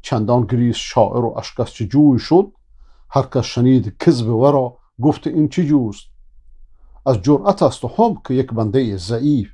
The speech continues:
گوید به خالقش که مرا گشته ای تو دوست.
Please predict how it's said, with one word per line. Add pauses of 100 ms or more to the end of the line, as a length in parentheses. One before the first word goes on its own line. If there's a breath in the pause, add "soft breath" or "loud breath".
(460 soft breath)
گوید
به
خالقش
که
مرا
گشته
ای
تو
دوست.